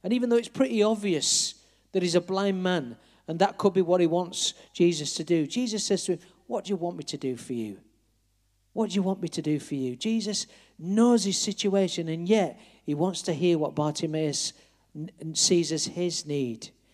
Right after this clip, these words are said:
The fishermen, I want to dwell on this a little bit this morning, 'cause this might be you this morning. I really feel this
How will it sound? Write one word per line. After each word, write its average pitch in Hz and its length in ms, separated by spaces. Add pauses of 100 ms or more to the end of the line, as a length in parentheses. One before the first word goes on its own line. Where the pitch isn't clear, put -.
(560)
The 196 80
fishermen, 208 640 (1300)
I 165 100
want 220 220
to - 80
dwell 247 180
on 165 100
this 139 180
a 143 40
little 143 180
bit 139 160
this 135 180
morning, 151 220
'cause 165 180
this 233 180
might 202 280
be 185 100
you 180 300
this 131 200
morning. 135 240
I 135 60
really 185 140
feel 180 260
this 165 260